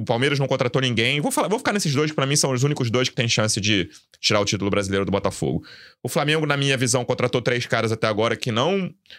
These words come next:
mudam o degrau do Flamengo. Talvez contrate o Ender. Eu tinha, teria mais preocupação com o Claudinho, se o Flamengo contratasse, que acho que é um cara muito bom. E me parece que não vai,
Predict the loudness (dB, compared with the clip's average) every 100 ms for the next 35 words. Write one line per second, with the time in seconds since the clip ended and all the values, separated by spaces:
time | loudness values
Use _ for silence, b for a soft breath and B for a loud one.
0 | B B -2 0 2 0 0 0 0 0
1 | 0 -2 -2 0 0 0 0 0 -2 0
2 | 0 0 0 2 0 0 0 -2 -2 -2
3 | 0 0 -2 0 0 0 0 -2 0 0
4 | 2 2 2 0 0 0 0 0 -2 -2
5 | 0 0 0 0 -2 0 0 0 0 0
6 | 0 -2 B B B B _ -4 -2 0
7 | 0 2 0 0 0 0 0 -2